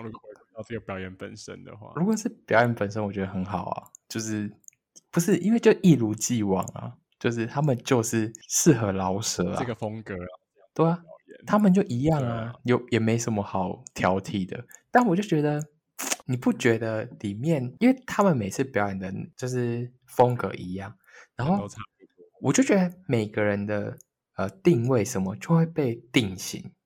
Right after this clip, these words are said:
Speaker 2: 你懂意思吗？
Speaker 1: 嗯。
Speaker 2: 就是比如说许巍，他就是要唱台语饶舌，蔡成佑，他就，他就是唱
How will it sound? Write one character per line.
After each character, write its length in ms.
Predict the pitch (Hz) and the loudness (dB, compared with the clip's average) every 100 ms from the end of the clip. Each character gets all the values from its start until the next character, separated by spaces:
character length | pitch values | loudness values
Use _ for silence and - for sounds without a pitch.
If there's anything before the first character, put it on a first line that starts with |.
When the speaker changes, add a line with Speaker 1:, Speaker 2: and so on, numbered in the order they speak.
| - | -6
Speaker 2:
你 100 | 110 | -2
懂 180 | 92 | -2
意 60 | 92 | -2
思 140 | - | -10
吗？ 100 | 92 - | -12 -12
Speaker 1:
嗯。 60 | 110 | -6
Speaker 2:
就 120 | 233 | -4
是 140 | 233 - _ _ _ | -4 -10 _ _ _
比 80 | 113 | 2
如 60 | 110 | 4
说 180 | 135 | 2
许 260 | 135 - 117 | 0 2 2
巍， 380 | 104 95 92 107 | 2 -2 -2 -6
他 100 | - | -6
就 120 | - | -6
是 220 | 117 107 104 | -4 -4 -2
要 160 | 98 | -2
唱 280 | 110 - 98 - | -4 -8 -10 -10
台 220 | - 92 | -4 -2
语 100 | 90 | -2
饶 220 | 92 92 | -2 -6
舌， 340 | - - - - | -6 -8 -10 -8
蔡 300 | - 170 120 | 2 2 2
成 300 | - 98 95 | -4 -6 -2
佑， 200 | 98 104 | -2 -2
他 80 | 127 | -4
就， 180 | 131 123 | -2 -4
他 160 | 120 | -4
就 140 | 127 120 | -6 -4
是 100 | 113 | -4
唱 320 | - 117 101 | -6 -6 -8